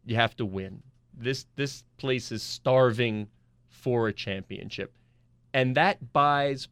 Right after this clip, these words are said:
plenty of goodwill. Winning that championship buys goodwill with the fan base. That's what Dan Gilbert's counting on.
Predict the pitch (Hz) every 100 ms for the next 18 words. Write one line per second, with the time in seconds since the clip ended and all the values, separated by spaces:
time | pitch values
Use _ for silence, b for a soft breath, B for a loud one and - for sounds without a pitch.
0 | _ - 156 175 160 175 - 117 107 -
1 | 135 127 113 107 98 147 214 233 170 180
2 | - 131 120 107 101 - 107 _ _ _
3 | _ _ _ 123 135 151 123 113 135 123
4 | 123 127 117 110 104 - 104 98 95 -
5 | - - - _ _ _ _ _ 110 135
6 | 147 - 135 110 127 120 113 113 107 -
7 | - 107 101 98 98 104